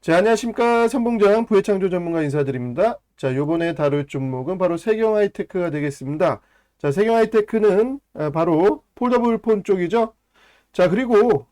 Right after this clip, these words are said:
이 삼성 디스플레이 그 일 차, 일 차 협력사죠. 근데 오늘 장중에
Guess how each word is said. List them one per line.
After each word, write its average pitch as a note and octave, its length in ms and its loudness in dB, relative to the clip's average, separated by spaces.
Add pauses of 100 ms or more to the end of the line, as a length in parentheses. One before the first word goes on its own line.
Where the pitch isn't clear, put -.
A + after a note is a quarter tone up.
(140)
이 D#3+ 340 2
삼성 B3 380 0
디스플레이 G3+ 800 2
그 E3 240 0
일 A#3 180 -4
차, B2 380 -4 (240)
일 A3 160 -4
차 A3 160 0
협력사죠. D3 800 -2 (480)
근데 A#3 520 2 (100)
오늘 G#3 360 2
장중에 F3 1000 -2